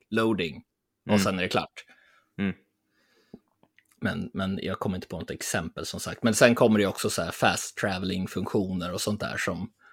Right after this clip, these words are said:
Speaker 2: Mm.
Speaker 1: och då, då känns det ju mer rimligt kanske då med en liten laddningssekvens.
Speaker 2: Just det.
Speaker 1: För att det är väl kanske inte så jättemycket sådär att du ska gå tillbaka till olika ställen i huvudstoryn, vad jag tror i alla fall.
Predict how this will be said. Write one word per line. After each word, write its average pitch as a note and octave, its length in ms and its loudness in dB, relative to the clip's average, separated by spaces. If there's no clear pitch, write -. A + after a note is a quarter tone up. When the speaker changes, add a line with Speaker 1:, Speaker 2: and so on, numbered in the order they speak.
Speaker 2:
Mm. G#2 160 0
Speaker 1:
och G2+ 120 2
då, G#2 200 8
då A#2 160 6
känns G#2+ 320 4
det A2+ 80 4
ju G2+ 60 8
mer E2+ 200 2
rimligt G2 520 4
kanske E2 340 -2
då D2 200 -8
med E2 140 -4
en F2 80 -6
liten F2 420 -8
laddningssekvens. F2 1080 -4
Speaker 2:
Just G2 160 -4
det. - 100 -8
Speaker 1:
För - 140 8
att - 400 6
det C3 100 6
är B2+ 40 8
väl C3 140 8
kanske D3+ 300 6
inte B2 160 4
så - 120 4
jättemycket A#2 680 4
sådär F2+ 260 4
att - 80 -4
du F2 100 -4
ska - 140 -6
gå F#2 100 0
tillbaka B2 540 6
till - 140 2
olika F#2+ 340 0
ställen F2+ 540 0
i E2+ 200 0
huvudstoryn, G#2 920 6
vad G2+ 140 6
jag F2+ 320 4
tror B2+ 360 4
i F2 40 4
alla D#2+ 140 -2
fall. - 260 -4